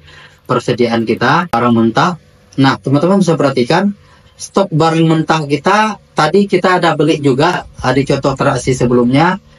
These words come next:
kita ada beli delapan ratus lima puluh, kemudian kita proses jadi barang jadi, ya, delapan ratus lima puluh-nya hilang, ya, eh, berkurang ya, jadi ini yang sisa stok awal, kemudian kita beli lagi,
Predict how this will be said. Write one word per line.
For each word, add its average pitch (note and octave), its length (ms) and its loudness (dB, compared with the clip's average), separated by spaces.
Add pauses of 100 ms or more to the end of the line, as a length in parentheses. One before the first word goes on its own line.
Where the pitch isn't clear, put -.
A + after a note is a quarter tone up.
(240)
kita E3+ 240 0
ada D#3 160 0
beli D#3 320 0
delapan C#3 420 0
ratus C3+ 220 -2
lima B2+ 240 2
puluh, C#3+ 420 2
kemudian C#3+ 380 2
kita D3+ 240 0
proses C3 560 -2 (400)
jadi C3 320 0
barang C3+ 320 0
jadi, B2+ 380 0 (260)
ya, C3 260 0 (460)
delapan B2+ 420 0
ratus C3+ 220 -2
lima B2+ 240 2
puluh-nya B2 640 2
hilang, C3+ 480 0 (640)
ya, C#3 320 0
eh, B2+ 400 0
berkurang D3 480 2
ya, D3 240 0
jadi D3+ 420 0
ini C#3+ 220 2
yang D3+ 80 2
sisa C#3 320 -2
stok C3 240 -4
awal, C3+ 400 0
kemudian C3+ 320 0
kita B2+ 240 0
beli A#2+ 160 0
lagi, B2+ 480 0